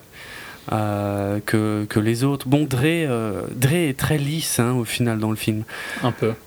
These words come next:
Speaker 1: Par rapport au, au vrai Dre, ou le peu que j'en sais, en tout cas, euh, je trouve que, ouais, il est, ils essaient de le faire passer pour un v-, un gentil aussi, mais
Speaker 2: Un gentil, ouais.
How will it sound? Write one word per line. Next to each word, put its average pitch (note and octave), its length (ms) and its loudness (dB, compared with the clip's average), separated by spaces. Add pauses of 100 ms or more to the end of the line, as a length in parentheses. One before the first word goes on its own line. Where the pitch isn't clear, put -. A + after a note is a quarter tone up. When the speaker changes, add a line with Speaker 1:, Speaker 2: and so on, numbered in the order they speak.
Speaker 1:
Par A2 140 4
rapport A#2 320 0
au, A2+ 180 2
au A#2+ 80 2
vrai A#2 320 2
Dre, A#2+ 400 0
ou G#2+ 180 2
le A#2 120 4
peu D3 180 0
que C3 80 -2
j'en A#2 140 2
sais, C3+ 240 2
en A#2 80 0
tout - 120 -6
cas, C3 260 2
euh, G2+ 280 -2
je - 140 -2
trouve D#3 220 -2
que, B2 120 0
ouais, A#2 300 2
il G2+ 100 -6
est, F2 60 -4 (960)
ils C3 160 4
essaient D3+ 160 4
de E3+ 60 -2
le E3+ 60 0
faire D#3 140 0
passer D3+ 320 0
pour C#3+ 220 2
un B2+ 100 2
v-, A#2 60 -4 (480)
un C3 100 6
gentil C#3+ 400 0
aussi, D3+ 320 -2
mais F3+ 60 4
Speaker 2:
Un C3 80 6
gentil, B2 400 0 (140)
ouais. A#2 140 2